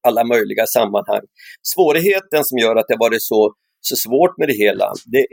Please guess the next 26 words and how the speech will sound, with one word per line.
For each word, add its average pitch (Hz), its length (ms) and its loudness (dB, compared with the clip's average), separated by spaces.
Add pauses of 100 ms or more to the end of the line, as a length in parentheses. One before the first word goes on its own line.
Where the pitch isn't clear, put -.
(120)
är 120 40 2
ju 120 200 -4 (120)
att 110 240 -2
göra 107 360 2 (140)
precis 107 420 -4
som 104 140 0
Jonas 123 420 -2
pratar 104 380 -2
om. 101 140 0
Hur 143 120 -2
gör 113 260 2
du 110 80 -4
kontrollerade 110 800 0
studier 185 480 0
på 180 140 -6
det - 180 -2
här? - 140 -4 (800)
Eh, 120 260 2 (1080)
du, 127 160 0
du 131 120 -6
kan 165 160 0
ju 143 60 0
inte 143 140 -6
ha 139 320 2
en, 156 320 0
eh, 151 60 -2